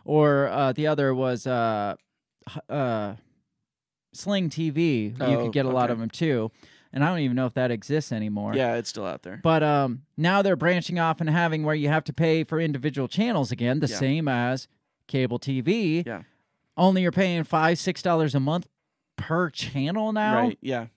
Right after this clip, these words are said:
Speaker 1: Versus, like, I, I could see, like, 'cause I think Netflix bumped theirs up to, like, twelve bucks or
Speaker 2: Yeah.
Speaker 1: something.
Speaker 2: And Amazon Prime's sitting at, like, sixteen, isn't it?
Speaker 1: Yeah, and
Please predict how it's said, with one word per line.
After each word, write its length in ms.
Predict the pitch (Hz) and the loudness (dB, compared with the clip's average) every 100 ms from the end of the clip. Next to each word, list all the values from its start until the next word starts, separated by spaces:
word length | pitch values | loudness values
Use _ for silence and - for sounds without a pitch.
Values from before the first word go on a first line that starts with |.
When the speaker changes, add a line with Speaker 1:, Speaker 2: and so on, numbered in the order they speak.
| - | 2
Speaker 1:
Versus, 480 | 185 185 170 156 147 | 2 4 0 0 0
like, 340 | 139 127 - _ _ _ - | 0 0 -2 _ _ _ -6
I, 240 | 160 160 - | -4 -4 -4
I 160 | 170 | -4
could 220 | 170 247 202 | -4 -6 -6
see, 260 | 202 165 | -4 0
like, 240 | 151 135 - _ _ _ _ | 2 0 -2 _ _ _ _
'cause 180 | - 151 | -6 -2
I 80 | 160 | -2
think 260 | 156 196 143 | 0 -4 -2
Netflix 520 | 165 143 151 135 - | -2 -2 -4 -4 -2
bumped 240 | 135 135 | 0 0
theirs 220 | 135 131 123 | 0 -2 0
up 160 | 123 - | -4 -2
to, 120 | 131 | -2
like, 200 | 117 - | -2 -4
twelve 400 | - 131 123 113 | -4 0 0 0
bucks 340 | 143 143 - | 0 0 -2
or 60 | 151 | -6
Speaker 2:
Yeah. 80 | 123 | -2
Speaker 1:
something. 520 | 147 139 139 135 139 | -2 -2 -2 -2 -4
Speaker 2:
And 140 | 131 131 | -4 -2
Amazon 400 | 170 151 123 107 | 0 0 -2 -2
Prime's 400 | - 127 160 - | -4 -4 -4 -6
sitting 260 | 120 104 | -10 -8
at, 100 | 107 | -8
like, 220 | 98 95 - | -8 -10 -14
sixteen, 500 | 143 - - 190 135 | -18 -18 -10 -8 -8
isn't 180 | 104 | -4
it? 40 | 202 | 2
Speaker 1:
Yeah, 200 | 196 123 | 2 2
and 280 | 139 165 | -2 -4